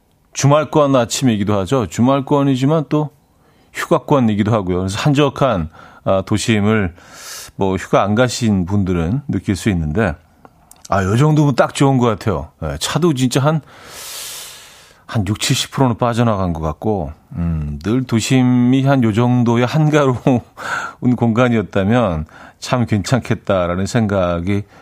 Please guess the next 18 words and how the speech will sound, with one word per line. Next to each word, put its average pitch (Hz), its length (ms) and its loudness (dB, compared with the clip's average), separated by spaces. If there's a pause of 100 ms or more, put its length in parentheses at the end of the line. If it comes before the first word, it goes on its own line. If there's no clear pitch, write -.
(140)
아, 87 220 0
들긴 101 260 -2
합니다. 82 400 -2 (1300)
뭐 92 120 -2
혹시 160 320 0
뭐 156 220 2
휴가 170 640 2 (140)
아직 143 260 2
못 131 160 2
가신 151 300 2
분, 139 300 2 (100)
아니면 120 240 2
갔다 123 320 0
오신 107 320 0
분, 131 220 2
아니면 107 280 2
아예 117 520 0
좀 113 380 0